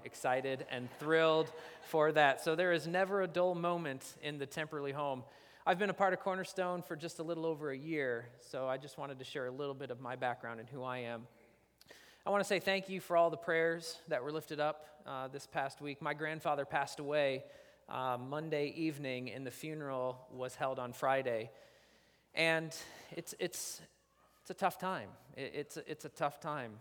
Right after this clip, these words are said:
when, when you face the reality of the finiteness of this,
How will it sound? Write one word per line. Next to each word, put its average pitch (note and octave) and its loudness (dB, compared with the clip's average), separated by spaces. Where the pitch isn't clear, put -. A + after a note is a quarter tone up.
when, C3+ -4
when F#3 4
you F3+ 0
face F#3+ 4
the F3+ 0
reality E3+ 4
of D3+ 2
the C#3+ -6
finiteness D3 -2
of C3+ 0
this, C3+ -2